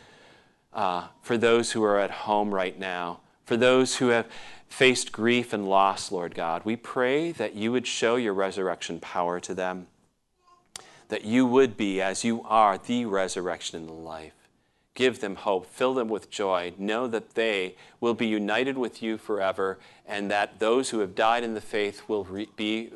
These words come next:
right by our side when we are united with you, Lord Jesus. We pray for healing for Chris Rodriguez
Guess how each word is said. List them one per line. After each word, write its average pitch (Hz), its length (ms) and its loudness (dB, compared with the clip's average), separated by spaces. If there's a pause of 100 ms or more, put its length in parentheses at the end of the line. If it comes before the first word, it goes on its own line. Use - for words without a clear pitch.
right 120 260 0
by 120 220 0
our 107 140 2
side 92 420 0
when 92 120 -6
we 92 140 -6
are 92 80 -4
united 87 520 -8
with 82 240 -16
you, 82 100 -10
Lord 82 220 -8
Jesus. 85 580 -14 (680)
We 143 100 4
pray 156 240 6
for 143 160 0
healing 117 600 0 (400)
for 113 180 -2
Chris - 340 -4
Rodriguez 101 920 0